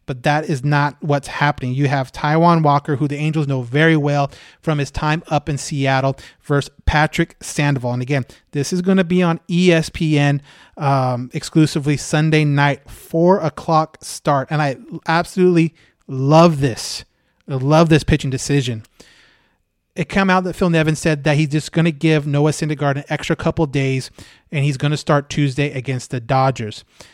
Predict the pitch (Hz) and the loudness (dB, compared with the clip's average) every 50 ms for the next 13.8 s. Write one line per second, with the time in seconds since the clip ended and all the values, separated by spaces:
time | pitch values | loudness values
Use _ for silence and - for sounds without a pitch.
0 | _ _ _ _ - 160 160 143 143 147 151 156 - 151 139 135 131 127 135 151 | _ _ _ _ 0 0 2 2 2 2 2 0 0 0 -2 -2 -2 -2 2 2
1 | 170 208 226 208 180 170 147 131 127 - - - - 165 156 151 147 139 151 175 | 4 4 4 2 2 2 2 2 0 -2 -8 -4 0 2 4 4 4 4 6 6
2 | 190 190 - - 160 139 127 - 151 135 131 127 - - - 180 165 143 165 180 | 6 4 2 0 -4 -4 -2 -2 -2 -2 -2 -4 -8 -6 -4 -4 0 2 4 4
3 | 196 208 214 - - - - 180 165 165 160 160 160 165 - - 170 156 143 135 | 4 2 0 -6 -6 2 4 6 8 8 6 4 2 -2 -6 -4 -4 -2 -2 0
4 | 139 147 147 151 151 147 135 135 123 123 135 135 143 127 131 131 - - 170 165 | 2 2 4 4 4 4 4 0 0 0 0 0 0 0 -4 -6 -4 0 2 4
5 | 160 151 170 147 - - 151 143 - 180 156 - 160 151 135 143 143 147 147 139 | 4 4 4 2 0 -2 -4 -2 -2 -2 0 0 0 0 2 2 2 2 2 0
6 | - - 151 147 151 131 143 135 131 127 127 127 - - 135 120 131 - - - | -2 -2 -2 -2 -2 -2 0 0 0 0 -2 -6 -6 -6 -6 -6 -6 -8 -4 0
7 | 175 170 156 - 139 - - - 131 123 131 165 170 131 - - - - - - | 2 2 2 0 -2 -6 -6 -6 -4 0 2 2 2 2 0 -6 -16 -18 -18 -20
8 | - - - - - _ - 139 135 131 131 - - - 208 147 - - 185 170 | -20 -20 -20 -20 -16 _ -4 -2 0 0 -2 -4 -6 -6 -8 -8 -2 2 2 2
9 | 160 - - - 170 151 143 165 185 180 175 160 151 139 135 135 143 143 - - | 2 0 -2 -2 -2 0 2 2 4 6 6 6 4 2 2 0 0 -2 -2 -2
10 | - 156 147 143 139 151 170 175 160 151 - 165 151 139 147 139 127 120 135 165 | -2 0 0 0 -2 -4 -2 0 0 0 2 0 -2 0 0 0 0 2 4 4
11 | 170 156 139 117 143 151 151 151 - - 151 - 165 143 143 143 143 - _ _ | 4 4 2 0 -2 0 0 0 -2 -4 -6 -4 -2 -2 -2 -2 -4 -8 _ _
12 | _ _ _ _ _ _ - - - 180 175 165 165 160 160 160 156 156 160 156 | _ _ _ _ _ _ -8 0 2 4 4 6 4 4 4 2 0 -2 -4 -6
13 | - - 165 143 139 135 123 - 135 143 175 185 165 131 113 - | -10 -6 -4 -2 -2 -2 -2 -2 0 2 2 4 2 2 -2 -8